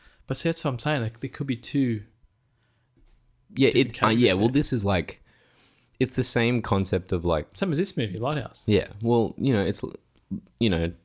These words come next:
Speaker 2: it delves into this weird realm.
Speaker 1: It's like a sci-fi.
Speaker 2: It's, it's, it's what the other guy was doing. The guy who did Midsommar was doing.
Speaker 1: Hmm.
Speaker 2: It's delving into
Speaker 1: Yeah, that.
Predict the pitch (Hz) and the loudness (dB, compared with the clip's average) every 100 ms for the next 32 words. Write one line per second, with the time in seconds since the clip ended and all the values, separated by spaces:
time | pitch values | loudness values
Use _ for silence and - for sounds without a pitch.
0 | _ - 85 - _ _ - 117 117 127 | _ -4 -4 -4 _ _ 0 4 4 2
1 | 95 101 98 98 92 - 85 95 90 82 | 0 -2 -2 0 -2 -2 0 0 0 0
2 | 92 92 85 82 127 170 139 - - 123 | 0 2 -2 -4 -6 -6 -4 -6 -6 -4
3 | 151 - 104 - - 151 - 156 - - | -6 -6 -10 -6 -4 -2 0 -2 -2 -6
4 | - 131 - 117 131 139 117 110 107 117 | -4 -2 -4 -2 0 0 -2 2 2 2
5 | 104 98 90 87 85 85 80 80 95 95 | 2 2 2 2 2 2 2 2 2 2
6 | 92 92 101 - 95 87 82 80 78 78 | 2 2 2 2 2 2 2 0 -2 -4
7 | 78 - - - 117 101 95 110 123 123 | -4 -6 -10 -6 -2 0 2 4 4 4
8 | 104 98 - 92 87 85 139 120 120 113 | 2 0 0 2 2 -2 -6 -6 -6 -8